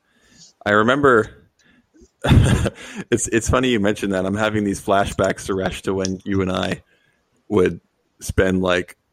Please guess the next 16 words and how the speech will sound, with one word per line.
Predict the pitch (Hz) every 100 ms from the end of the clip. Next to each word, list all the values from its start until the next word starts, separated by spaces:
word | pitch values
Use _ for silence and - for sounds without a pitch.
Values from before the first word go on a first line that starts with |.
| _ _ _
long | 107 107 98 101 95
Saturday | 101 95 95 95
nights | 92 92 90 -
just | 98 -
doing | 95 95 90
work, | 92 92 - - - _ _ _ _ -
and | 95 90 90 - _ _ _ _
it's | 104 -
still | - 113
kind | 110 120
of | 101
a | 98
running | 98 98 92
joke | 95 95 -
of | 87
ours. | 90 90 - -